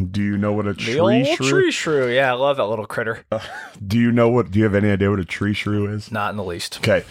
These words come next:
Speaker 1: I didn't either. Uh, I believe rodent or <laughs> mouse-like
Speaker 2: I s-,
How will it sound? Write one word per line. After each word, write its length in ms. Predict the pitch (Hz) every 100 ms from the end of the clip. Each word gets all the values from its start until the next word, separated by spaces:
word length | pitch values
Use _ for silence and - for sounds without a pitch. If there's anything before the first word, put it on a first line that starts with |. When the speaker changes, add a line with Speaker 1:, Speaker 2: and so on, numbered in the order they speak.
| -
Speaker 1:
I 120 | - 113
didn't 220 | 110 104
either. 360 | 101 90 82
Uh, 320 | 90 98 95 -
I 100 | 98
believe 760 | 95 98 110 120 117 92 - _ _ _ -
rodent 640 | 92 92 110 113 123 135 -
or 400 | 101 98 92 90 - 98
<laughs> 180 | 107 -
mouse-like 800 | 98 98 104 107 104 104 90 -
Speaker 2:
I 60 |
s-, 80 | 113